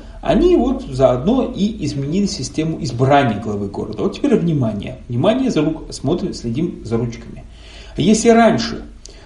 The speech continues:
а, глава города депутатами избирался тайным голосованием по положению, да, регламент у них называется, то сейчас написали либо тайным, либо открытым. Ну, понятно, чем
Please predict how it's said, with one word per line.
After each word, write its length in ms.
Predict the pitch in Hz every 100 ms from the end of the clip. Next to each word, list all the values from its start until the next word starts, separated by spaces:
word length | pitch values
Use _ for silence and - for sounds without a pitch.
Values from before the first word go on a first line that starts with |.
| -
а, 180 | - 127
глава 340 | 143 175 214
города 360 | - 214 160 135
депутатами 800 | 117 160 190 196 196 - 110 104 -
избирался 640 | - 143 170 170 - 117
тайным 560 | - 247 330 339 233
голосованием 800 | - 107 92 - 90 90 - - - - - - - - - -
по 80 | 117
положению, 640 | 113 110 110 - - - - - -
да, 260 | 139 220 294 - 123
регламент 480 | 127 135 123 110 95
у 40 |
них 160 | 104 107
называется, 420 | - - - - - - -
то 100 | 190
сейчас 520 | 202 208 - 349 349 185
написали 520 | 131 - 110 101 - - - -
либо 400 | 262 339 359 349
тайным, 420 | 359 349 339 175
либо 260 | 294 190
открытым. 680 | 175 - 123 98 - 92 - 175
Ну, 140 | 262
понятно, 520 | 277 285 294 - 117
чем 280 | - 202